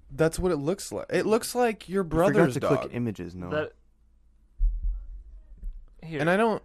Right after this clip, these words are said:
Speaker 1: <sighs> I don't think your
Speaker 2: You talking
Speaker 1: brother's
Speaker 2: like this?
Speaker 3: Yeah, that one.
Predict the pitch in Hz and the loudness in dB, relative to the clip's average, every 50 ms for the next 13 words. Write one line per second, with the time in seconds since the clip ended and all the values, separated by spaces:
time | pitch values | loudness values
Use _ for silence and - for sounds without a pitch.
0 | _ _ _ _ - - - - - - - - _ _ - - _ - - - | _ _ _ _ -14 -12 -12 -14 -16 -18 -20 -20 _ _ -20 -20 _ -20 -18 -12
1 | - 214 294 262 208 - 220 208 190 190 180 160 143 131 117 113 120 143 165 151 | -8 -6 -4 -4 -2 -2 -2 -2 0 0 -2 -2 -2 -4 -6 -2 0 2 4 4
2 | 139 - 135 127 110 135 180 214 - - - - _ - - - - - _ _ | 4 4 4 4 4 2 2 0 -4 -10 -20 -20 _ -20 -20 -20 -20 -20 _ _
3 | _ _ _ _ _ - - - _ _ _ _ _ _ _ - - - - 240 | _ _ _ _ _ -20 -20 -20 _ _ _ _ _ _ _ -20 -18 -10 -4 -2
4 | 262 254 247 254 254 233 185 139 127 | -2 -2 0 0 -2 -2 -2 -4 -6